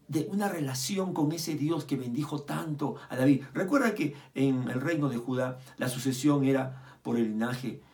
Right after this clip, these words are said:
eh, de sangre de, del rey David. Todos eran parientes de David.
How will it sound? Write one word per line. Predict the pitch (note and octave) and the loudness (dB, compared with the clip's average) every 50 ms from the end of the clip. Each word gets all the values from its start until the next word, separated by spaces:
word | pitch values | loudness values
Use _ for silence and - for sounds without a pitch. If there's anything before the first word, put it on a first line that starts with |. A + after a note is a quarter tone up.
| - _ _ - | -20 _ _ -10
eh, | - G#2 G#2+ G#2+ G2+ G2 - | -6 -2 -2 0 0 0 -2
de | G#2+ G#2 | -2 -2
sangre | - - A#2 A#2+ A#2 G#2 G2 G2+ G2 F#2+ | -2 0 0 0 0 0 -2 -2 -4 -2
de, | G2 G2+ G2+ | -2 -4 -4
del | - A2 G#2 G2 | -4 -4 -6 -4
rey | G2+ A2 G#2+ G2+ | -6 -6 -8 -6
David. | G2+ G2 G2 G2 F#2+ | -8 -8 -8 -8 -6
Todos | - D#3+ E3+ E3+ D#3 - | -2 -2 0 0 0 -2
eran | D#3+ D3 C#3+ C3+ B2+ | -2 -2 -2 -2 -2
parientes | B2 A#2 A2+ A2+ A#2 A#2+ A#2 - - G#2 G2+ | -4 -4 -2 -2 -2 -2 -4 -6 -8 -10 -14
de | G2+ | -14
David. | G#2 G#2 - - - - | -14 -14 -14 -14 -16 -18